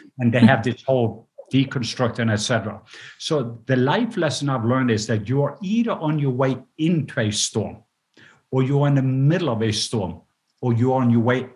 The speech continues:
out of a storm. But storms in life is part of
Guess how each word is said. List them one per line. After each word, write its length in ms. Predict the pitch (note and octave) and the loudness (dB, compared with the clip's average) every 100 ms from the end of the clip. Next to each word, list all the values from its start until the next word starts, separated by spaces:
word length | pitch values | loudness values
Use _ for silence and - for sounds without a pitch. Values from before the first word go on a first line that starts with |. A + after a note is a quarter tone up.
| - | 0
out 180 | C#3 A2+ | 2 2
of 80 | |
a 80 | G2 | 0
storm. 400 | G2 - A2+ - - _ - _ - | -4 -4 -6 -8 -18 _ -20 _ -2
But 220 | B2+ C#3+ | 0 0
storms 760 | - - - D3 E3 - - - | -2 -2 0 2 2 0 -2 -4
in 180 | B2 A2 | 0 2
life 420 | A2+ C3 C3+ - A2+ | 2 0 -2 -6 -8
is 160 | G#2+ | -8
part 400 | - A2+ A2+ A#2 - _ _ | -4 -2 0 -2 -8 _ _
of 360 | A#2 A2+ G#2+ - | 0 0 0 -8